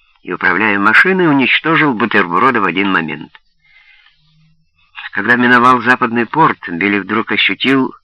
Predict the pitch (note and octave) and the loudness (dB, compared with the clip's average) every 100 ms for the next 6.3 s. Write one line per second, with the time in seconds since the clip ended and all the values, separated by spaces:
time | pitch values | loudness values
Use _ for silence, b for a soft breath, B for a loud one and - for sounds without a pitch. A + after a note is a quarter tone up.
0 | _ _ G2+ C#3 - C3 A#2 A2+ C3+ B2 | _ _ -4 -4 -2 -4 -2 0 -2 -2
1 | B2+ A2+ G2 A2+ B2+ B2 - A#2+ _ - | -2 -2 -4 -2 -4 -6 -8 -8 _ -12
2 | A2 F2+ - - _ _ _ _ _ _ | -10 -10 -16 -20 _ _ _ _ _ _
3 | _ _ _ _ _ - G#2+ A#2 A#2+ B2 | _ _ _ _ _ -6 -2 0 0 0
4 | A#2 A#2+ B2+ C3+ C#3+ - C3+ A#2+ A2+ A2+ | 0 0 0 -2 -4 -6 -4 0 0 0
5 | A2 A2 B2 B2 A#2 G#2+ A2 G#2+ B2+ C3+ | 2 2 2 0 0 2 4 2 0 -6
6 | - - C#3 | -10 -10 -12